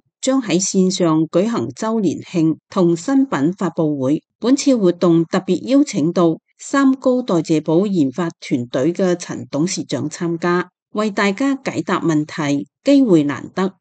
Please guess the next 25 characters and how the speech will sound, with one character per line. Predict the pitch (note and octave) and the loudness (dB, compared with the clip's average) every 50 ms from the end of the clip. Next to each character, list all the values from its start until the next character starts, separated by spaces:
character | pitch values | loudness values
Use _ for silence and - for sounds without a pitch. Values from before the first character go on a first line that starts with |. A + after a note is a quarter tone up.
| _ _ _ - | _ _ _ -4
唔 | D#3+ | -2
好 | D3+ D3+ F#3 G3 | 0 0 0 -2
錯 | - - A3 F#3+ F#3 F#3 | -4 -4 -2 0 0 0
過 | F#3+ F#3+ F#3 F3+ F3+ | 2 2 4 4 4
啊！ | F#3 F#3 G3 - _ _ _ | 2 0 -2 -6 _ _ _
報 | - C4+ C4+ | 4 4 4
名 | B3+ B3 A#3+ C#4 D4+ | 6 4 4 2 2
地 | - G#3 F#3 F3 | 4 2 2 2
址 | E3 - F3 E3+ F#3+ G#3+ G3 - _ - | 2 2 2 2 2 2 -2 -8 _ -18
請 | - - G3+ G3 A#3 C4 | -6 -2 0 0 0 0
見 | B3 A#3 G#3 F#3+ F3+ F3 E3+ | 0 2 2 4 4 4 2
留 | E3 A#2 - C3 | 0 0 -2 -4
言 | B2 C#3 C#3 C3 | -6 -6 -6 -8
區。 | - - - - F3 F3 F3 E3+ E3 - - _ _ _ _ _ | -8 -10 -6 -2 0 0 0 0 -2 -4 -10 _ _ _ _ _
九 | - F#3 G#3+ A#3+ | -4 -2 2 4
月 | C4 C#4 A3+ | 4 4 4
十 | F#3+ F#3+ - F3 | 2 0 -2 -2
五 | D3+ E3 F#3+ | 0 0 0
號 | G3 F#3 G3 F3 E3 | 2 2 4 4 4
美 | E3 E3 E3 F3 G3 | 4 4 4 2 2
東 | G3 C4 C4 C4+ | 2 2 2 2
時 | C4+ - - C#3+ B2 | 2 2 -2 -4 -2
間 | B2+ F3 E3+ D#3+ E3+ | 0 0 0 0 0
早 | - F3+ E3 F#3 | 0 -2 -2 -2
上 | - - F3 C#3 C#3 | -2 -2 -2 -2 -2